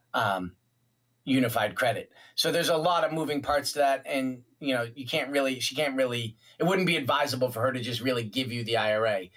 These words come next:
Now, upon her passing, she could name you the beneficiary and you could roll it into an,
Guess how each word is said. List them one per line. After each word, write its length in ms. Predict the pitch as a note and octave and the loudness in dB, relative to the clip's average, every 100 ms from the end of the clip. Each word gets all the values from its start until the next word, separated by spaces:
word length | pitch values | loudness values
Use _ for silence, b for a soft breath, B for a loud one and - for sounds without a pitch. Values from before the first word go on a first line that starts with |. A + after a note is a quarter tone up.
| B B | B B
Now, 220 | - D3 C#3+ | -2 2 2
upon 300 | - F#3 D#3+ | 2 0 2
her 160 | D3+ | -2
passing, 440 | B2 F3+ G3+ - C#3 | 0 0 0 0 -2
she 160 | C#3+ | -2
could 140 | C#3 C#3+ | -2 0
name 240 | D3 C#3+ | 2 2
you 80 | C3+ | 2
the 100 | B2 | 2
beneficiary 840 | B2 A#2+ A2 F#3+ - A#2+ A#2 A#2 b b b b - | 0 -2 -2 -2 0 -2 -6 -8 b b b b -2
and 160 | C#3+ C#3+ | 2 4
you 160 | F3 | 2
could 160 | E3+ D3+ | 2 2
roll 300 | D3 D3 C#3+ | 4 4 4
it 80 | C#3 | 4
into 580 | C3+ C3 C#3 C3+ C3 - | 2 0 2 2 2 0
an, 280 | C3+ B2 | 0 0